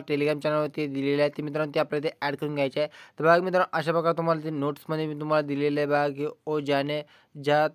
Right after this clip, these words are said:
तू जाने. तर मित्रांनो, अशा प्रकारे दिलेलं आहे. तर मित्रांनो, तुम्ही स्वतः सुद्धा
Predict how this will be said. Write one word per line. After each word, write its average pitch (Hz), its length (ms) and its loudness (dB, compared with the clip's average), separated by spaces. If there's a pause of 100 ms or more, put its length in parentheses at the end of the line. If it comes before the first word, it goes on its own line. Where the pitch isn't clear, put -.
तू 160 140 -4 (380)
जाने. 147 360 0
तर 156 60 0
मित्रांनो, 156 400 -2
अशा 151 160 -8
प्रकारे 147 240 -4
दिलेलं 147 220 -2
आहे. 151 120 0
तर 165 60 -6
मित्रांनो, 160 280 -4
तुम्ही 160 160 -8
स्वतः 151 200 -6
सुद्धा 147 200 -2